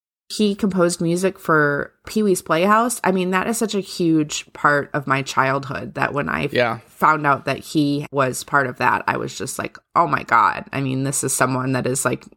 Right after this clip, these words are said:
Speaker 1: near and dear to my heart just for that
Speaker 2: Yeah.
Speaker 1: reason.
Speaker 2: And he did the music for Rushmore and Royal Tenenbaums and
Speaker 1: Yeah.
Speaker 2: two hundred Cigarettes.
Speaker 1: Oh my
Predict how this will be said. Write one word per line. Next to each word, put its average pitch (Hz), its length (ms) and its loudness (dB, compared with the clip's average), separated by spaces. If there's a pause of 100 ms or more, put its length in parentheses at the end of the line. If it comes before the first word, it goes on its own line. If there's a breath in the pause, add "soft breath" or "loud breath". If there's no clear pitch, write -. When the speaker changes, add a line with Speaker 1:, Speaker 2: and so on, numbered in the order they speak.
Speaker 1:
near 143 260 0
and 135 140 -2
dear 127 160 0
to - 140 -12
my 117 120 -4
heart 131 300 -8
just - 260 -6
for 123 220 -2
that 120 180 2
Speaker 2:
Yeah. 117 140 0
Speaker 1:
reason. - 340 -6 (540)
Speaker 2:
And 123 240 2
he 131 180 4
did 110 280 2
the 104 60 0
music 104 320 -2
for - 160 -4
Rushmore 113 520 -4
and 120 260 -4
Royal 101 300 -2
Tenenbaums 101 720 -6
and 123 100 -2
Speaker 1:
Yeah. 127 80 0
Speaker 2:
two 165 160 0
hundred 165 300 0
Cigarettes. 170 520 -2
Speaker 1:
Oh 415 240 2
my 440 200 4